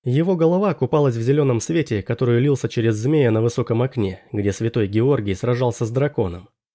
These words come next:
Сейчас я не обращал внимания на его сутулость и на старческие волосы, заглядывая на полтора десятилетия в прошлое. "Робин!" И снова на миг я никак не мог его разглядеть.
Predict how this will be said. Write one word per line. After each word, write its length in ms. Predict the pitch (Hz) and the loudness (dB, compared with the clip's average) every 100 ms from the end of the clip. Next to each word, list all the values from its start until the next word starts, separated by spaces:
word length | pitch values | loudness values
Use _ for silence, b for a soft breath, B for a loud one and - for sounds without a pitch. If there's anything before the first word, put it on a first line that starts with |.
| _ | _
Сейчас 440 | - 165 - 214 175 | -6 -4 0 0 2
я 100 | 156 | 2
не 80 | 151 | 2
обращал 480 | 139 151 - 160 | 2 0 2 2
внимания 480 | 123 139 165 147 104 | 4 2 2 2 2
на 80 | 104 | 2
его 180 | 104 101 | 2 0
сутулость 640 | 120 - 151 95 - - | -4 -2 0 0 -4 -8
и 60 | 107 | -4
на 80 | 104 | -2
старческие 640 | - 113 - 104 - 98 | -2 -4 -4 -8 -4 -2
волосы, 540 | 95 135 117 - 107 95 | 2 2 2 0 -2 0
заглядывая 600 | 120 170 175 135 123 110 | -2 0 0 2 2 0
на 120 | 117 | 0
полтора 340 | 135 127 156 | -2 0 0
десятилетия 640 | 131 123 131 143 135 139 | -2 -4 -2 0 2 0
в 100 | 131 | -2
прошлое. 540 | - 165 117 104 95 - _ _ _ _ _ - | -2 -2 -2 -6 -12 -14 _ _ _ _ _ -6
"Робин!" 580 | 233 262 123 107 98 - - _ _ _ _ _ _ | -2 0 2 0 0 -4 -16 _ _ _ _ _ _
И 100 | 135 | -2
снова 360 | 156 220 220 156 | -2 2 4 4
на 120 | 139 | 4
миг 260 | 165 180 - | 4 2 2
я 100 | 135 | 2
никак 340 | 160 170 160 | 2 -2 -2
не 80 | 160 | 0
мог 220 | 160 147 | 2 2
его 160 | 151 143 | 2 2
разглядеть. 640 | 143 135 143 143 110 - | 2 0 0 0 -2 -4